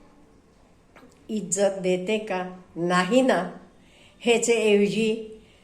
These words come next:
तुम्ही शिका, काही हवं ते किंवा काही स्किल्स मिळवा. शिक्षण नाही ना, कुठल्याही कशातही एक एक्स्ट्राऑर्डिनरी स्किल मिळवा. तुम्ही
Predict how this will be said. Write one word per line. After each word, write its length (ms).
तुम्ही 300
शिका, 680
काही 500
हवं 260
ते 60
किंवा 300
काही 380
स्किल्स 600
मिळवा. 440
शिक्षण 500
नाही 220
ना, 160
कुठल्याही 800
कशातही 600
एक 300
एक्स्ट्राऑर्डिनरी 1160
स्किल 520
मिळवा. 680
तुम्ही 560